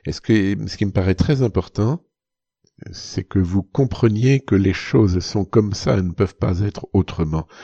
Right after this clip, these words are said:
Nous n'avons pas à inventer, nous a-, nous n'avons pas à faire à notre idée, nous n'avons pas à changer les choses. C'est ainsi que Dieu les a faites, tout dépend de Dieu,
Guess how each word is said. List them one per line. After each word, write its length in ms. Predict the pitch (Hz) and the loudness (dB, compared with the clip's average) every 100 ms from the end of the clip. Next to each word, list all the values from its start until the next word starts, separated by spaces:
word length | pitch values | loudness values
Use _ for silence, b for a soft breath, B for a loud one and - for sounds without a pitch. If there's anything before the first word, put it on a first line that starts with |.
| B - | B -2
Nous 100 | 95 | 2
n'avons 260 | 98 95 | 4 2
pas 240 | 90 113 87 | 2 0 2
à 60 | |
inventer, 580 | 87 95 87 90 - 90 | 4 4 2 -2 2 2
nous 240 | 85 87 87 | 4 0 -2
a-, 60 | 85 B B B - | -4 B B B -2
nous 120 | 92 | 0
n'avons 240 | 90 92 | 2 0
pas 240 | 80 104 87 | 0 0 0
à 40 | |
faire 300 | - 95 82 | 0 -2 0
à 60 | 85 | 0
notre 300 | 82 - 98 | -2 -2 -6
idée, 360 | 82 92 85 b b b - | 0 0 0 b b b -12
nous 280 | 85 95 | -8 -4
n'avons 340 | 92 82 87 85 | -2 -2 -4 -6
pas 360 | - 107 98 85 B B | -4 -4 -4 -6 B B
à 300 | - 85 73 80 | -8 -6 -4 -6
changer 640 | 78 - 101 92 76 92 | -8 -6 -2 -2 0 0
les 120 | 85 80 | 2 -2
choses. 500 | - 87 80 76 76 b b | -2 -4 -2 -4 -6 b b
C'est 320 | - 87 85 | -6 -4 0
ainsi 440 | 110 95 - 107 85 | -2 -2 -2 -2 -2
que 60 | |
Dieu 180 | 82 95 | -2 0
les 220 | 90 78 | 2 0
a 60 | 78 | -4
faites, 340 | - 104 - | -2 -4 -4
tout 160 | - 110 | -2 2
dépend 300 | 95 - 80 | 2 0 -6
de 120 | 78 | -6
Dieu, 360 | 76 82 90 | -6 0 0